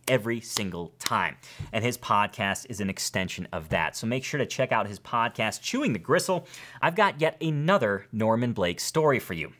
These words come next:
A couple weeks ago, I talked about him being inducted into the Bluegrass Hall of Fame. I talked about Pre-War Guitars issuing a limited run of twelve Norman Blake signed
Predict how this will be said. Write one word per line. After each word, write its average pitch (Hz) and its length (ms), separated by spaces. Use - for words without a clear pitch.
A - 80
couple 85 220
weeks 175 260
ago, 165 180
I 139 60
talked 113 300
about 101 180
him 123 180
being 117 220
inducted 107 500
into 95 200
the 87 80
Bluegrass 95 480
Hall 85 240
of - 60
Fame. 180 420
I 139 60
talked 139 300
about 107 260
Pre-War 131 420
Guitars 165 640
issuing 151 540
a 117 140
limited 139 440
run 120 240
of 104 220
twelve 139 640
Norman 113 400
Blake 117 320
signed 117 580